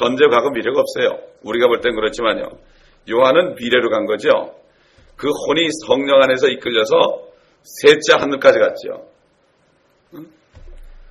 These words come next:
휴거가 된 거죠. 미래 휴거에 참여하게 된 거죠. 그래서 그는 지금 우리 시대, 이십일 세기 연한 시점에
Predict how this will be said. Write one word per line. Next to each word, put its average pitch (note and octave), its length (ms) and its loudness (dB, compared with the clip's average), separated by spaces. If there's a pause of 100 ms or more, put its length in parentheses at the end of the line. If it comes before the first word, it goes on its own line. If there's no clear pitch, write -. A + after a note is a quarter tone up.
(240)
휴거가 E3 440 6
된 D3+ 160 4
거죠. C#3 280 4
미래 C#3 260 -2
휴거에 D3+ 340 2
참여하게 C3+ 400 4
된 A2+ 140 -2
거죠. - 440 -4 (720)
그래서 G#2+ 640 0 (540)
그는 F#2+ 420 -6 (240)
지금 B2 300 -6
우리 A2+ 140 -4
시대, - 460 -2 (560)
이십일 A#2+ 400 -8 (100)
세기 A2 160 -2
연한 G2+ 260 0
시점에 G#2 540 -4